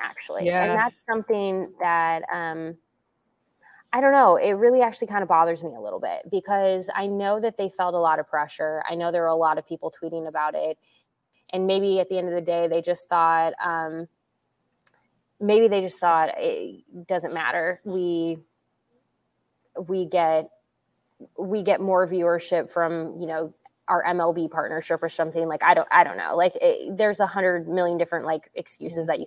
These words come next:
Speaker 1: could, but I was really fairly confident where I'm like, "Oh, I bet we hear from Fox being like, you know, here's our explanation of what happened," which honestly, I kind of would love to have an explanation of what happened. I would
Speaker 2: Yeah.
Speaker 1: kind of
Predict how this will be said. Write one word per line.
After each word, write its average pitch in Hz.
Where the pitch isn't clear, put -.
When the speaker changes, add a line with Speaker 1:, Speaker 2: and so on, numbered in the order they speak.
Speaker 1:
could, 160
but 190
I 214
was 226
really 185
fairly 165
confident 160
where 165
I'm 160
like, 160
"Oh, 202
I 202
bet 180
we 175
hear 156
from 165
Fox 156
being 165
like, 156
you 190
know, 160
here's 202
our 170
explanation 165
of 151
what 160
happened," 233
which 233
honestly, 240
I 202
kind 233
of 220
would 180
love 160
to -
have -
an -
explanation -
of -
what 139
happened. -
I 160
would 190
Speaker 2:
Yeah. 175
Speaker 1:
kind 180
of 170